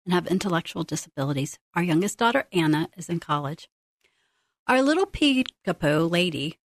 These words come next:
hurt her leg. And yes, the girls named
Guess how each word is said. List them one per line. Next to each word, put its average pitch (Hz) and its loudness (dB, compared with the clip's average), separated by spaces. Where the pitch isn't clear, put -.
hurt 156 -4
her 277 0
leg. 151 0
And 170 2
yes, 170 0
the 190 -4
girls 196 0
named 240 2